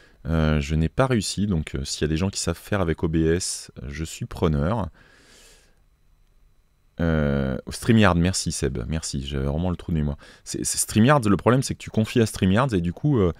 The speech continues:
tous les trucs sympas que j'ai, euh, directement dans, dans Ecamm, je peux pas les avoir, euh, dans, dans StreamYard.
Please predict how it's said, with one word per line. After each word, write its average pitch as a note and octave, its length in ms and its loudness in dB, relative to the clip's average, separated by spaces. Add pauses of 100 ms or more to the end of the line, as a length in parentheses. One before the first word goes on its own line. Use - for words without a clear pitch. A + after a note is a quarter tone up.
(300)
tous - 140 -4
les B2 100 2
trucs - 220 -2
sympas A2+ 340 2
que G2 160 0
j'ai, G2+ 220 2
euh, E2+ 180 4
directement E2+ 500 -2
dans, D2 280 -2
dans D2 160 -2
Ecamm, A2 260 -4
je - 100 -10
peux - 100 -10
pas A2 120 -2
les F#2 160 0
avoir, F#2 320 -4
euh, C#2 160 -4
dans, D2+ 200 -8
dans D2+ 160 -8
StreamYard. D#2+ 500 -6